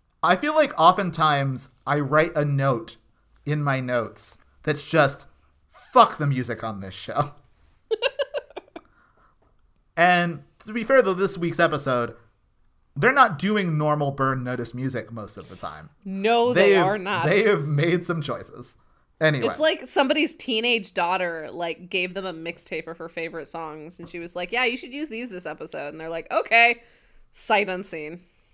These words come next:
Speaker 1: Yes. Although, it's all very masculine music.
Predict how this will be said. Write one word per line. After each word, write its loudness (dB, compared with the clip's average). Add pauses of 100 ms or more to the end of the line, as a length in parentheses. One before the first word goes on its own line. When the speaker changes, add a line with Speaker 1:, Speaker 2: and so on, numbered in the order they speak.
(160)
Speaker 1:
Yes. -4 (400)
Although, 6 (400)
it's 0
all 6 (100)
very 0
masculine -12
music. -18